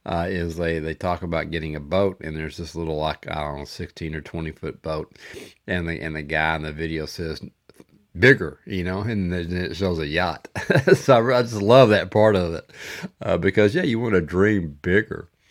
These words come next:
And don't encourage yourself to be realistic. You'll have to wrestle with reality soon enough. And, and actually, other people in your life will, will certainly wrestle you for reality soon enough. You know that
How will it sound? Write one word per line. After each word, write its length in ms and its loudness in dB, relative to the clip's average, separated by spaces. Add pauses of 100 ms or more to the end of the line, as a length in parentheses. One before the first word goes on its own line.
(340)
And 320 0
don't 200 0
encourage 300 0
yourself 400 0
to 80 -4
be 240 -2
realistic. 580 -2
You'll 140 -6
have 260 0 (320)
to 100 -2
wrestle 360 2
with 100 -8
reality 420 2
soon 260 0
enough. 400 2
And, 220 0
and 220 0
actually, 640 0 (400)
other 240 4
people 320 0
in 60 0
your 160 6
life 380 2
will, 360 2
will 160 -4
certainly 640 2 (380)
wrestle 480 4
you 360 0
for 220 -2
reality 640 2
soon 280 -6
enough. 400 -6
You 120 0
know 220 -2
that 320 -4